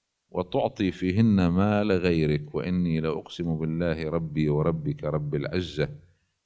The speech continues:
ما يسرني أن ما أخذت من أموالهم لي حلال أدعه لعقبي ميراثاً، فلا غرو وأشد باغتباطك تأكله رويداً رويداً، فكان،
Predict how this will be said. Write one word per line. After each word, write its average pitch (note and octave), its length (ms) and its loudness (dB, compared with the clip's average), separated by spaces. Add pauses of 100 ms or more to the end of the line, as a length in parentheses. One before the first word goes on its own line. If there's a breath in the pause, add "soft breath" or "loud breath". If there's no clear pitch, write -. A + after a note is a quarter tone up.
(320)
ما A2+ 280 8
يسرني A#2+ 920 6
أن F#2+ 440 2
ما F#2 380 2
أخذت G#2 400 -2
من F2 240 2
أموالهم F2 840 2
لي F2+ 240 2
حلال G#2 760 4
أدعه G#2 680 0 (580)
لعقبي F2+ 760 0
ميراثاً، D#2 800 2
فلا G2 500 2
غرو D2+ 720 0 (760)
وأشد E2 680 0
باغتباطك D#2+ 920 0
تأكله D#2 880 0
رويداً D#2+ 460 4
رويداً، F2 640 0
فكان، F2+ 640 -2